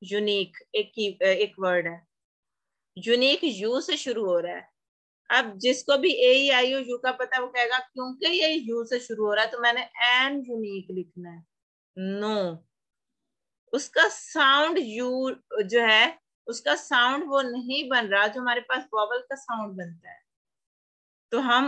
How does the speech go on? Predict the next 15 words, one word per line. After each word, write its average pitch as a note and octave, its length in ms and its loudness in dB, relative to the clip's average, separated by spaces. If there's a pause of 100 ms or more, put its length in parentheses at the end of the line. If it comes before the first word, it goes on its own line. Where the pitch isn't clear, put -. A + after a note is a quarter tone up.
उसको C4 340 0
अ B3+ 460 2
unique A#3+ 460 -2
approach G3 420 -6
करेंगे, G3+ 380 -2 (280)
एन D#4 260 2
unique B3 380 -4
approach F#3+ 460 -8
नहीं F3+ 160 -12
करेंगे। E3+ 440 -16 (560)
तो B3 60 -6
जब C#4 220 4
लिख A#3 320 2
रहे D#4+ 180 2
हों B3+ 320 0